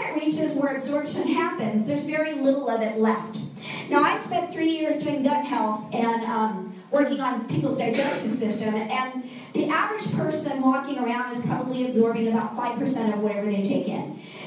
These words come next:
And so, again, we're, we're losing a lot because our digestive tract just does, isn't as healthy as it should be. So the beauty of liposomal, and that's, that's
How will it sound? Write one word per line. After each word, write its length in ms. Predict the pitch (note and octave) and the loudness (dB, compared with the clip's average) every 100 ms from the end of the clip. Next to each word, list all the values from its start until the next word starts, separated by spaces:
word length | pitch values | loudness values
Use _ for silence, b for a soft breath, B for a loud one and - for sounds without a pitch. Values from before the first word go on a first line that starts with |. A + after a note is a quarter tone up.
| B | B
And 280 | A#3+ A#3+ B3 | 0 0 -2
so, 640 | A3 C4+ C4 B3 B3 A#3+ | -2 0 2 0 -2 -4
again, 500 | C4+ C#4 D#4+ - A#3 | -2 0 2 2 0
we're, 240 | A#3 B3 A#3+ | 0 0 0
we're 120 | C4+ | 2
losing 560 | C4 C4+ D#4+ F4 D#4+ C4 | 2 2 2 2 2 2
a 80 | |
lot 260 | A#3 - A3 | 2 2 0
because 220 | - C4+ | 0 2
our 80 | A3+ | 2
digestive 540 | A3+ A3+ C4+ C4+ - | 0 0 0 0 0
tract 360 | - - - - | 0 0 -2 -2
just 260 | D4 D#4 - | -2 -2 0
does, 240 | B3 A#3+ | 0 0
isn't 280 | B3+ C#4 C#4+ | 0 0 0
as 240 | A#3 A#3 | 0 -2
healthy 340 | D#4+ D#4 A#3+ A3 | -2 -2 4 4
as 140 | G#3+ | 4
it 100 | G#3+ | 0
should 320 | - A#3+ A3+ | -2 0 0
be. 300 | F#3+ F#3 - - B B B B | 0 -2 -2 -6 B B B B
So 180 | - D#4 | -2 0
the 100 | D4+ | 2
beauty 320 | D4 D#4+ A4+ | 4 4 4
of 80 | - | 4
liposomal, 920 | D4+ D4 D4 C4 C#4 D4 C#4+ A3+ G#3+ | 4 2 2 0 0 0 2 2 2
and 100 | C#4+ | 0
that's, 220 | G4 A4 | -2 -2
that's 220 | G4 F#4 | -4 -4